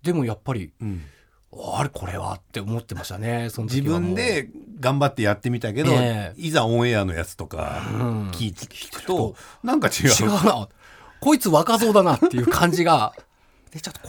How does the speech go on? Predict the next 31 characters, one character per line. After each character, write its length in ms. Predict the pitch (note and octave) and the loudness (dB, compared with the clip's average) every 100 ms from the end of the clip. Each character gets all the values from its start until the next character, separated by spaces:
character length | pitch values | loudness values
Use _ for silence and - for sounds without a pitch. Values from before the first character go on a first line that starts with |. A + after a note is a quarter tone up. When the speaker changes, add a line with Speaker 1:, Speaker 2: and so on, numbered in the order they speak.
| - C3 | -10 -8
Speaker 1:
こ 60 | F3+ | -6
れ 140 | A#3+ | -2
は、 360 | D4+ D#4 D#4+ D4+ | 0 0 0 0
Speaker 2:
う 120 | B2+ | 0
ん 120 | F2+ | -2
う 100 | G2+ | -2
ん。 180 | F2+ - - | -6 -8 -10
Speaker 1:
難 240 | A2+ - - | -8 -6 -4
し 80 | A2+ | -4
い 40 | |
ぞ 220 | - G#2 - - | -6 -10 -12 -6
Speaker 2:
う 80 | |
ん。 340 | A#2 G2 D#2+ D2 | -4 -4 -6 -12
Speaker 1:
っ 220 | _ _ | _ _
て 120 | F#3 | -8
な 100 | F#3+ | -6
っ 60 | F#3+ - | -8 -10
た 100 | A3+ | -8
の 120 | A#3 | -6
が、 260 | C4 - - | -4 -4 -4
Speaker 2:
う 40 | |
ん。 200 | A2+ D#2 C#2+ _ _ _ _ _ _ _ | -6 -8 -14 _ _ _ _ _ _ _
Speaker 1:
一 280 | - - - | -14 -10 -6
年 180 | C3+ A#2+ | -4 -6
生 280 | - G2+ F2+ | -6 -10 -8
の 120 | F2 | -10
後 260 | - A#2 G2+ | -10 -8 -6
半 180 | A2 | -6
ぐ 100 | G#2+ | -6
ら 100 | F#2 | -10
い。 140 | G2+ | -14